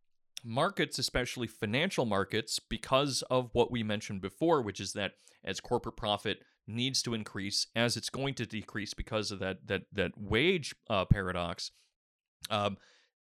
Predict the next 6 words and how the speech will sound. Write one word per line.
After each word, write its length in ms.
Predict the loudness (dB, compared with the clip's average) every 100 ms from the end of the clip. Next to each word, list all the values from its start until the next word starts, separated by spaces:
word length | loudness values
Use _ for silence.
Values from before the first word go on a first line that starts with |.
| -4
things 320 | 0 2 2
become 260 | 0 0 0
more 220 | 2 0
dependent 520 | 2 0 0 -2 0
on 160 | 0 0
financialization. 960 | 0 -2 -2 -2 4 6 6 2 -10